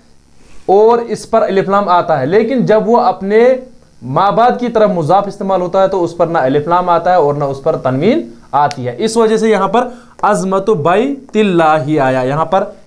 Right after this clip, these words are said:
इसके नीचे तनवीन नहीं आई, चूंकि ये अपने माबाद की तरफ मुजाफ इस्तेमाल होता है।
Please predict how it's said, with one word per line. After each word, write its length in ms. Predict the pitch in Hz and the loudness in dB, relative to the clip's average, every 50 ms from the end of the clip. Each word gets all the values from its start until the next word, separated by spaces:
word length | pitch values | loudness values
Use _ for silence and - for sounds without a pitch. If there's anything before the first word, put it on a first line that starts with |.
| - - | -12 -10
इसके 240 | 170 170 - 208 196 | -10 -4 -2 -2 -2
नीचे 200 | 185 165 196 185 | 0 -2 -4 -2
तनवीन 380 | 190 165 151 147 143 143 147 | -2 -2 -2 -2 -2 -2 -2
नहीं 240 | 147 143 143 156 160 147 | -2 -2 -2 0 0 2
आई, 160 | 139 139 143 | 2 0 0
चूंकि 280 | 135 151 151 143 156 | -4 -6 -8 -6 -4
ये 140 | 156 160 175 180 | 0 2 2 2
अपने 260 | 160 156 156 160 156 | 2 0 -2 -6 -2
माबाद 380 | 156 151 143 135 147 151 143 135 | 0 0 0 2 0 -2 -2 -4
की 80 | 151 | -6
तरफ 180 | - 151 147 151 | -6 -4 -4 -4
मुजाफ 340 | 147 127 117 135 143 143 147 | -4 -4 -2 -2 -2 -2 -4
इस्तेमाल 480 | 139 - - 131 127 139 160 208 294 - - - - | -10 -12 -10 -8 -2 0 0 0 -2 -4 -10 -10 -8
होता 240 | 131 127 127 143 151 | -8 -2 0 0 0
है। 460 | 147 139 110 98 - - - - - | 0 -2 -4 -4 -6 -12 -20 -20 -20